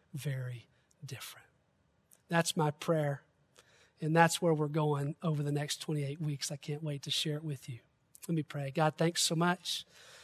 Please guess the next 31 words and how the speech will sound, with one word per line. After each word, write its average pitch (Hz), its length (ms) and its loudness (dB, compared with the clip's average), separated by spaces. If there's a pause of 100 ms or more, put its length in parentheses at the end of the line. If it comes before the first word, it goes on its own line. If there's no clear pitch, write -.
(300)
for - 180 8
our 190 80 12
time 208 320 10
together 190 360 10
this - 280 0
morning. 190 360 6
Thank 196 300 0
you 180 60 0
so 226 520 6
much 196 340 6
for 180 200 -2
the 165 200 0
surpassing 190 960 4
greatness 196 720 8 (500)
of 175 200 8
the 180 100 4 (180)
blessing 214 760 10
of 156 380 4
redemption. 165 920 2
May 180 200 6
we 160 180 2
see - 600 8
it 254 160 10
for 254 100 -2
what 208 220 6
it 170 100 4
is. 143 340 -2 (840)
May 190 240 10
we 185 160 4
see 254 460 8
the 202 180 4